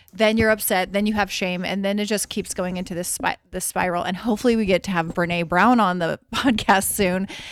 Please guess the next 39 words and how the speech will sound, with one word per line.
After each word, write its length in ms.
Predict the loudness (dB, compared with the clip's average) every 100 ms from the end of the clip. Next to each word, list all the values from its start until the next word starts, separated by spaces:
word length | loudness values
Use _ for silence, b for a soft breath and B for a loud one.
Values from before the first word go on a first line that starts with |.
| -4
and 140 | -2
talk 180 | 2 2
about 220 | 4 2
this 160 | 2 -2
stuff. 300 | 0 -2 -2 B B 4
But 240 | 4 4
to 440 | 0 2 4 2 -2 -6
the 540 | -2 0 0 -2 -6 -12 -2
piecemeal 500 | 4 4 4 2 2
part, 360 | 2 2 0 2
as 240 | 4 4 4
you 60 |
were 80 | 0
speaking, 280 | 0 0 0
I 60 |
was 120 | 0 -2
thinking 280 | -2 -2
exactly 560 | -6 -4 -2 -2 -2 -4
about 260 | -4 -6 -6
this. 240 | -6 -6
During 460 | -2 0 0 -2 -6 _
competition, 640 | -6 -4 -4 -4 -4 -4 -4
I 40 |
remember 280 | -4 -4 -2
going 160 | -2
to 40 | -2
my 100 | -2
coach 220 | -4 -4
after 380 | -2 -2 -2 -6
and 100 | -4
going, 200 | -6 -6
"Okay, 200 | -6 -4
we're 80 | -4
gonna 160 | -4 -6
blink, 300 | -6 -6 -4
bring 220 | -2 -2
up 120 | -2
your 100 | -4
glutes, 400 | -2 -2 -2 -6